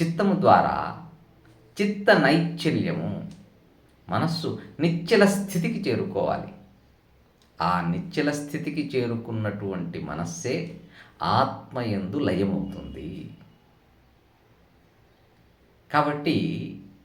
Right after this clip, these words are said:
ఇక్కడ నిస్పృహ సర్వకామేభ్య అనేది ప్రధానమైనటువంటిది. అంటే యోగారూఢుడు కావాలి అంటే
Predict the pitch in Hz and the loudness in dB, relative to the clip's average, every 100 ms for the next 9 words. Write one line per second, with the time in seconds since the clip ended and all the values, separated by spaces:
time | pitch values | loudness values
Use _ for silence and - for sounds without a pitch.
0 | _ _ _ _ _ - 151 90 76 - | _ _ _ _ _ -2 0 2 -2 -8
1 | - - - - 147 190 - - 254 285 | -16 -20 -20 -4 2 2 2 4 8 8
2 | 277 - 190 165 185 202 185 165 156 143 | 6 4 6 8 8 6 8 8 8 4
3 | 127 110 101 92 82 110 95 80 - - | 0 0 0 2 4 4 4 0 -6 -18
4 | - _ _ _ - 92 87 - - - | -20 _ _ _ -12 -8 -6 -6 -6 -2
5 | 90 92 98 98 90 82 80 - - - | 2 4 4 2 0 -2 -4 -8 -14 -18
6 | - 80 82 123 - 110 - - _ _ | -18 -12 -10 -8 -8 -12 -16 -20 _ _
7 | - - - 80 104 147 147 143 139 123 | -18 -18 -12 -2 2 8 10 10 8 0
8 | 120 113 90 95 113 104 98 - - 76 | -2 0 4 6 6 6 2 -4 -4 -4
9 | - - | -6 -12